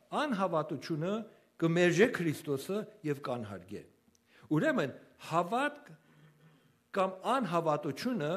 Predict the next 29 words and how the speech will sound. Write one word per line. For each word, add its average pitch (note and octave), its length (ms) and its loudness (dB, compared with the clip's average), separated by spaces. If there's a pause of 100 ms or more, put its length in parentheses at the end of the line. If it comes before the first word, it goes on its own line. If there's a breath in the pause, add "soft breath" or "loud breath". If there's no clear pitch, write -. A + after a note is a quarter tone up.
(380)
մեկ C#4+ 240 -2
բանի G3+ 320 0
մեջ G#3+ 240 -2
կպարունակե. B2+ 760 -4 (500 soft breath)
«Ինչ C#4+ 300 0
է A#3+ 140 2 (100)
քու A#3 260 2 (380)
գաղափարը F#3+ 640 0 (240)
Տեր G3+ 180 4
Հիսուսի G3+ 400 -4
մասին, C3+ 440 -6 (1000 soft breath)
ինչ C4 260 2 (120)
կխորիս G3 480 0 (100)
ով G3 300 2
է, G#2+ 80 -2 (840 soft breath)
ինչքան G#3+ 540 2
հույսը A3 440 2
տրած G3 360 0
ես G#3 240 -2
իրեն A3+ 240 2
վրա A3 240 0 (280)
կամ G3+ 240 -2
ինչքան G3+ 360 0
հույսը G3+ 280 0
տրած F3 340 -2
ես F3+ 160 -8
ուրիշ D3 260 -4
բաների C#3 360 -4
վրա»։ B2 160 -4